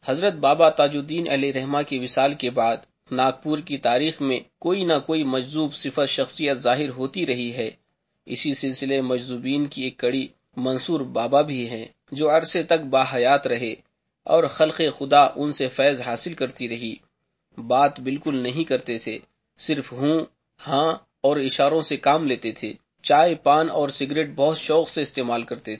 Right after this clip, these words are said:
थे। गर्मी सर्दी हर मौसम में अक्सर एक लुंगी पहने रहते थे और ऊपर का हिस्सा खुला रहता था। हर दूसरे तीसरे रोज सर पर उस तरह फिरवाते थे।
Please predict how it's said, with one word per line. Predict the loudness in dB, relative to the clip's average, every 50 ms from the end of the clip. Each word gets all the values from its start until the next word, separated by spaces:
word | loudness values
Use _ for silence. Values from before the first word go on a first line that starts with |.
| -10 -12
थे। | -14 -16 _ _ _ _ _ _ _ _ _ _ -6
गर्मी | -2 0 0 2 2 2 0 2 2
सर्दी | 2 2 2 0 -2 -4 -6 -2
हर | -2 -2 -2
मौसम | 0 -2 -2 -2 -2 0 0 0
में | -2 -2 -4 -8 -12 _ _ _ -2
अक्सर | -2 -2 -2 0 2 2 2 2
एक | 2 0 -2 -2 -2 -2
लुंगी | -4 -4 -2 -2 -2 -2 -4
पहने | -2 0 0 0 0 0 -2
रहते | 0 -2 -2 -4 -6 -8 -6 -6
थे | -6 -6 -8 -12 _ _ _ -2
और | 0 2 2
ऊपर | 2 0 2 2 2 2
का | 4 2 -2
हिस्सा | -2 -2 -2 0 0 0
खुला | 0 -2 -2 4 6 6 6
रहता | 6 2 -2 -4 -6 -6
था। | -6 -6 -8 -10 -10 _ _ _ _ _ _ 2
हर | 4 4 4 4
दूसरे | 2 -2 -2 0 0 0 -2 -2
तीसरे | -2 -4 -4 -2 -2 0 0
रोज | 0 2 2 0 0
सर | 0 0 0 0 2
पर | 2 2 2 2 0 -4 _ -8
उस | -4 2
तरह | 6 8 8 8
फिरवाते | 8 6 2 2 4 4 4 4 2 -2 -4 -4 -6
थे। | -6 -8 -8